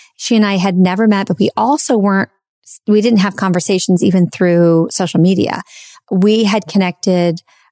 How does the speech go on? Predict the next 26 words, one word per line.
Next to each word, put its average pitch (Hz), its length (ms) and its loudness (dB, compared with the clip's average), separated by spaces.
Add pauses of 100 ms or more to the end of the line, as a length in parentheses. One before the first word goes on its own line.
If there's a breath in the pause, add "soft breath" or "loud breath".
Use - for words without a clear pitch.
I 208 440 -2
saw 196 480 -2
her 185 540 0 (580)
through 311 220 0
Instagram, 202 680 0
through 226 160 0
Peyton. 180 520 2
Long 185 240 0
story 185 280 0
short, 175 320 -2
I 170 80 -2
was 165 80 0
just 175 160 -2
drawn 160 260 -2
to 156 60 -4
her, 170 140 -6
period. - 440 -4 (260 loud breath)
And 190 100 -2
I 190 100 -2
said 196 260 -2
to 202 80 0
someone 190 400 0
I 175 100 0
know 170 180 2
through - 160 -4
podcasting, 180 840 -2